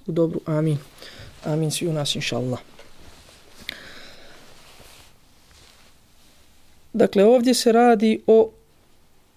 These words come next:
gubitku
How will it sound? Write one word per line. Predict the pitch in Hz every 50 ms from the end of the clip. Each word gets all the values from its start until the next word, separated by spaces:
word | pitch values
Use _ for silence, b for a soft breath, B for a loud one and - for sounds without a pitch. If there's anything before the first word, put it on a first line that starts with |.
| _ _ _ _ _ _ _ _ _ _ _ _ _ _ _ _ _ _ _ _ _ _ _ _ _ _ _ _ _ _ _ _ _ _ _ _ _ _ _ _ _ _ _ _ _ _ _ _ -
gubitku | 190 185 196 196 180 180 208 220 240 254 247 - - - - 247 -